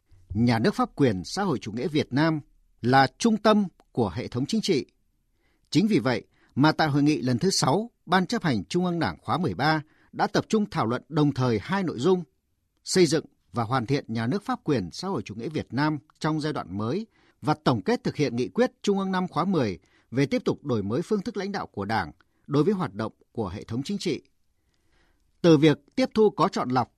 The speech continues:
những giá trị phổ quát của nhân loại về nhà nước pháp quyền và thực tế hoạt động của hệ thống chính trị Việt Nam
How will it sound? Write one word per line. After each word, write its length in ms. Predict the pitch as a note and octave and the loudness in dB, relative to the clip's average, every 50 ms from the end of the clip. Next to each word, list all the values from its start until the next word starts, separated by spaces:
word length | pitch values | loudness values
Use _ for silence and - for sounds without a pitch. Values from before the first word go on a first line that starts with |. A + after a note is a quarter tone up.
| _ | _
những 200 | - C3 D#3+ F3+ | -2 -2 -2 -2
giá 100 | F3 A3+ | -2 -4
trị 200 | - - F3+ A2 - | -4 -4 -4 -6 -6
phổ 240 | - - C#3 G#2 E2+ | -4 -4 -4 -4 -2
quát 320 | - - A#3 C4 - - | 0 2 2 2 2 0
của 100 | - D3 | -6 -6
nhân 180 | - C3+ F#3+ F#3 | -4 -2 -2 0
loại 220 | E3+ D3+ A2 - - _ - | 0 0 0 0 -4 _ -12
về 240 | G2 A2 B2+ A2+ | -6 -4 -4 -2
nhà 100 | G2+ G#2+ | -2 -2
nước 140 | G#2+ D#3+ G3+ | -2 -2 -4
pháp 160 | - B3+ A#3+ - _ | -4 -6 -8 -4 _
quyền 300 | - C#3 A#2+ G#2 F#2 D#2+ - _ _ _ _ _ - | 0 2 2 0 -2 -6 -12 _ _ _ _ _ -4
và 140 | A2+ D3+ D3+ | -2 -2 0
thực 240 | - D#3+ C#3 - | 0 -2 -2 -2
tế 100 | - D3 | -2 -2
hoạt 220 | G3 G3+ G#3 C3 G#2 | 0 0 -2 -2 -2
động 220 | A#2+ B2+ A#2+ - - _ | -2 -4 -4 -6 -10 _
của 140 | - B2+ A2+ | -6 -4 -4
hệ 160 | A2 A#2+ G#2 | -2 -4 -4
thống 180 | - C3 B2+ B2+ | -4 -4 -4 -2
chính 160 | - A3+ G#3 | -2 -4 -2
trị 140 | - F#3 A#2+ | -2 -4 -4
Việt 220 | G2 A2+ G2 - | -4 -4 -4 -4
Nam 260 | C3+ E3 E3+ E3 D#3 | -2 -2 -2 -2 -4